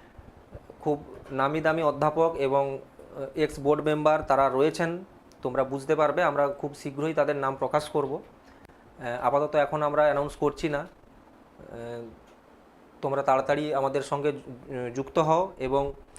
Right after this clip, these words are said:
এই সেশনগুলো অ্যাটেন্ড করো। স্যারেরা ক্লাস নেবেন, মঙ্গলবার ফার্স্ট ক্লাস হবে, একজন স্যার ক্লাস নেবেন, আর একজন প্রফেসর রয়েছেন, উনিও ক্লাস নেবেন। তোমরা ক্লাসগুলো করো এবং ফার্স্ট যে ডেমোটা রয়েছে আমাদের, সেই ডেমোটা কিন্তু অবশ্যই তোমরা অ্যাটেন্ড করো,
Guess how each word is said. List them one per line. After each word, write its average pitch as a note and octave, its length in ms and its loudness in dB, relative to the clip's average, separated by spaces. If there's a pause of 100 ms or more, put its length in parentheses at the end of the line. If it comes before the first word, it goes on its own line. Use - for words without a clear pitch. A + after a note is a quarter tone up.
(220)
এই C#3 100 -4
সেশনগুলো D#3 520 0
অ্যাটেন্ড C#3 300 2
করো। A2 240 -6 (280)
স্যারেরা C#3 300 0
ক্লাস C#3 320 2
নেবেন, D#3 200 0
মঙ্গলবার D3+ 460 2
ফার্স্ট C#3+ 300 0
ক্লাস D3+ 220 2
হবে, D#3 220 0 (320)
একজন C#3 260 -2
স্যার D3 160 -4
ক্লাস D3 260 2
নেবেন, D#3 240 -6 (140)
আর C3+ 80 0
একজন C#3+ 220 -4
প্রফেসর C#3 400 -4
রয়েছেন, C#3+ 340 -2 (460)
উনিও D3+ 240 0
ক্লাস C#3 280 2
নেবেন। C#3 260 -2 (580)
তোমরা C3+ 180 0
ক্লাসগুলো C#3 460 2
করো E3+ 160 2
এবং D#3 260 0
ফার্স্ট D#3+ 320 2
যে F3+ 120 2
ডেমোটা D#3 340 2
রয়েছে C3 280 0
আমাদের, B2+ 240 -4
সেই D3+ 180 -4
ডেমোটা D#3 380 2
কিন্তু E3+ 260 -2
অবশ্যই D#3 460 2
তোমরা F3 220 0
অ্যাটেন্ড C#3 320 0
করো, G#2 220 -6